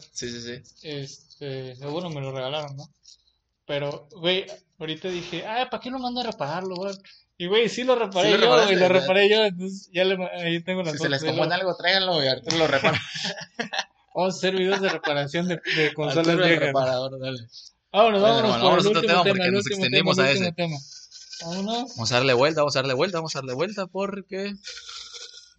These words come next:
Speaker 2: Dale, a ver. El último tema de la noche que es
Speaker 1: Productos caros, hermano, productos caros. ¿Qué es lo más caro que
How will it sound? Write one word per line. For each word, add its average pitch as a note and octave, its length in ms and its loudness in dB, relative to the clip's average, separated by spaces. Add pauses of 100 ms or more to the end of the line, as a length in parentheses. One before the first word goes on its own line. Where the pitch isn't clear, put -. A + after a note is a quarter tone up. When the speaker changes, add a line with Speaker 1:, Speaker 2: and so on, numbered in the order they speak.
(240)
Speaker 2:
Dale, D#3+ 260 -8
a F3 180 -6
ver. F#3 280 -6 (1160)
El E3+ 180 -4
último F#3 380 -4
tema E3 280 -4
de D#3 60 2
la D3+ 140 -4
noche E3 300 -6
que D#3 140 -2 (180)
es - 40 6
Speaker 1:
Productos F#3+ 540 -4
caros, E3 580 4
hermano, A#2 640 -4 (100)
productos B2+ 600 -6
caros. A#2+ 600 -2 (240)
¿Qué F#3 60 4
es F#3+ 80 2
lo G3+ 80 0
más F3+ 200 -2
caro F#3+ 240 -2
que C3 320 -6